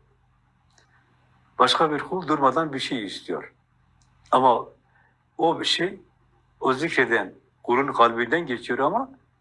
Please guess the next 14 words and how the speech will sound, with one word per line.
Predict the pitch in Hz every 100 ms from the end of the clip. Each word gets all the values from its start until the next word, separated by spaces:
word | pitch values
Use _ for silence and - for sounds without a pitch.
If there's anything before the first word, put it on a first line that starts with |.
| _ -
o | 147
da | 143
istiyor | 131 - - 226 -
fakat | 165 180 -
bunu | 190
söylemiyor. | 175 147 135 131 104 82 - _ _ _ _ _
Allah | 123 151 139
onun | 139 135 113
duasını | 110 101 107 104
kabul | 95 92 92
eder | 85 85 80
dedi. | 80 - _ _ _ _ _ _ _ _ _ _ _ _ _ _ _ _ -
O | 110
böyle | 107 107 110